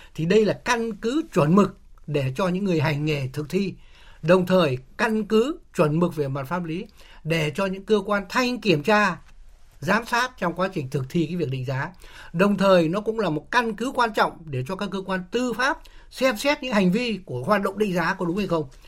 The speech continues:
Cho nên với quan điểm cá nhân tôi, trong cái điều một trăm năm mươi ba về nguyên tắc phương pháp định giá cần phải xem xét lại. Mà cái nghị quyết mười tám của Trung ương về cơ chế quản lý đất đai, người ta cũng đã nói là gì?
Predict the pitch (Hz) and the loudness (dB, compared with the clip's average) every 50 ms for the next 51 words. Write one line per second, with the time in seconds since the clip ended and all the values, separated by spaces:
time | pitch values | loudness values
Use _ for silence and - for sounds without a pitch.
0 | - - - - - 202 196 202 196 190 196 190 180 175 - - 165 - 226 - | -20 -20 -14 -8 -4 -2 -2 -2 -2 -4 -6 -6 -10 -12 -6 0 2 2 2 4
1 | 220 202 185 151 131 143 160 175 180 185 180 185 180 175 156 - - - - - | 0 0 0 0 -2 -2 -2 -2 -2 -2 0 0 0 0 -2 -4 -10 -18 -20 -20
2 | - - - 214 208 220 208 196 190 180 185 165 165 175 185 196 208 220 226 254 | -20 -2 2 2 4 4 2 0 -2 -2 -2 0 0 0 0 0 0 -2 -2 -4
3 | 294 330 - - - - - - 170 175 180 180 160 160 165 175 190 185 196 190 | -6 -12 -18 -20 -20 -20 -12 0 4 6 6 6 6 4 0 0 -2 0 0 0
4 | 190 190 190 190 185 175 165 165 165 151 151 151 143 147 180 214 208 202 220 226 | 2 2 2 4 2 2 0 -4 -4 0 2 2 2 4 2 2 2 2 0 0
5 | 220 190 185 190 202 190 165 143 156 151 160 175 - - 196 190 165 139 131 131 | 0 -2 -2 -2 -2 -4 -4 -4 -4 -4 -6 -6 0 4 6 6 6 6 0 -2
6 | 127 123 - 175 160 147 - 196 196 190 170 147 131 - - - - - - - | -4 -4 -4 -4 -4 -4 -4 -4 -2 -2 -2 -4 -6 -10 -18 -20 -20 -20 -20 -20
7 | - - - 139 165 170 170 214 233 233 214 220 247 233 185 - 277 277 208 202 | -20 -12 -6 -2 -2 -2 -2 -2 -2 -2 0 0 -2 -2 -2 -2 -2 0 0 0
8 | 185 180 170 165 220 240 220 185 208 226 226 233 233 233 214 202 208 - - - | 0 0 0 0 0 -2 -4 -4 -2 0 4 4 4 4 2 -2 -8 -14 -20 -18
9 | - 151 160 156 156 - 196 190 185 196 214 - - 143 127 147 180 233 240 226 | -6 -4 -4 -2 -2 -2 -4 -2 -2 -2 -2 0 0 -2 -2 0 0 0 0 0
10 | 214 208 196 180 180 - - - - - - 185 214 233 247 240 226 226 233 233 | 0 0 -2 -4 -8 -12 -18 -20 -18 -6 0 2 2 4 4 2 0 0 -2 0
11 | 233 226 226 247 240 226 214 196 190 170 | 0 0 0 0 0 -2 -2 -2 -6 -8